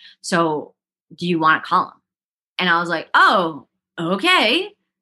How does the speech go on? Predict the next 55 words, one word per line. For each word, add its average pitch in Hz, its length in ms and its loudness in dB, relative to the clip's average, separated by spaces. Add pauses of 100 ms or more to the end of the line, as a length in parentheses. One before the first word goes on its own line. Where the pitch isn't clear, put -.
let's 226 320 -2
do 294 180 0
it. 220 280 0
Fuck 339 200 -4
yeah." 139 200 -2 (180)
Right. 254 300 -2 (180)
And 240 140 -2
so 285 120 -2
what 254 520 -2
I'm 392 120 0
saying 294 500 -2
is 208 240 -4
that, 208 380 0
no, 233 280 0
you 214 180 -4
don't 262 320 0
just - 200 -6
sit 170 140 -6
around 101 440 -10 (340)
and 180 220 2
hope 175 280 -2
for, 180 280 -6
that 175 160 -6
something 175 260 -4
will 151 80 -8
fall 147 220 -4
in 139 80 -4
your 117 120 -6
lap. - 220 -6 (640)
What 226 140 0
I'm 254 100 2
saying 285 460 2
is 165 260 -4
you 240 160 2
do 240 140 2
not 214 300 2
know 180 480 0
what 185 260 -2
kind 233 180 -4
of 185 100 -4
doors 165 520 -8 (720)
can 196 320 0
open 180 460 -2
and 190 160 4
what 175 140 2
kind 226 180 0
of 185 80 -6
opportunities 190 720 -2
and 208 140 0
the 165 80 -4
people 190 300 -8
that 214 120 -4
you 165 100 -6
can 160 240 -8
meet 220 300 0